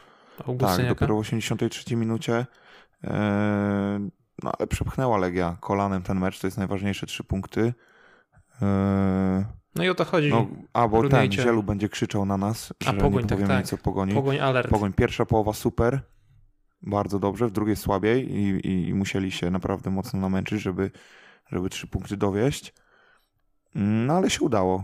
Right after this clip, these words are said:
Speaker 2: więc, więc Zielu może być znowu szczęśliwy. E, piękny gol Damiana Dąbrowskiego. Gol też, e, Kacpra Smolińskiego, kolejna asysta Grosika. To jest już,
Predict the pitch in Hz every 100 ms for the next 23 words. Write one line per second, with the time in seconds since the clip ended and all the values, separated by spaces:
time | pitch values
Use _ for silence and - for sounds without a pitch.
0 | - 101 98 95 101 98 104 104 101 101
1 | 101 101 87 - 95 - 92 90 - _
2 | _ _ _ _ _ _ - - 95 92
3 | 92 92 90 - 104 - 95 101 95 101
4 | 98 92 95 92 90 - 90 98 113 -
5 | _ _ _ _ _ _ - 90 92 90
6 | 92 - - 92 90 87 87 98 - -
7 | - 95 90 - 95 - 95 92 90 -
8 | - 92 95 92 92 - 101 123 - _
9 | _ _ _ _ _ - 90 87 92 90
10 | - -